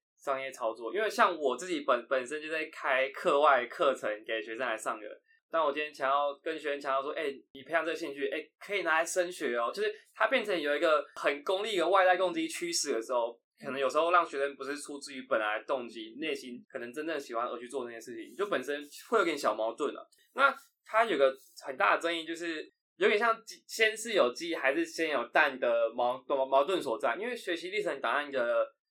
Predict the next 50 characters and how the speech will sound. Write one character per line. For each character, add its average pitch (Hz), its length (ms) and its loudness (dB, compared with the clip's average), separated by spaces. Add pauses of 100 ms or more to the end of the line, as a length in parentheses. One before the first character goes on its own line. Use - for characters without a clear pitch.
初 156 240 -8
衷 139 280 2
就 147 80 -12
是 151 120 -6
为 156 160 2
了 135 60 6
要 135 100 2
降 143 180 0
低 131 120 -8
考 107 180 -4
试 127 100 -8
的 117 80 -2
比 92 180 -12
例， 98 240 -16
可 123 80 -16
是 175 300 -4 (260)
就 208 120 -12
是 226 180 -2
很 139 280 -2
多 175 280 6
人 131 240 0
现 190 200 -2
在 170 140 2
最 185 160 -2
诟 170 160 2
病 160 120 -2
的 131 60 0
可 131 80 -6
能 123 80 0
就 135 60 -4
是 156 160 -6
现 180 140 0
在 170 240 2
考 113 260 0
试 151 280 -4
的 123 180 0
成 127 260 -6
分 151 160 -2
其 127 120 -10
实 131 80 0
还 127 100 -2
是 135 80 -12
很 131 200 -12
重， 156 300 -2
那 190 140 -2
你 131 100 -6
还 120 120 -4
要 139 100 2
学 131 180 -6
生， 131 300 -2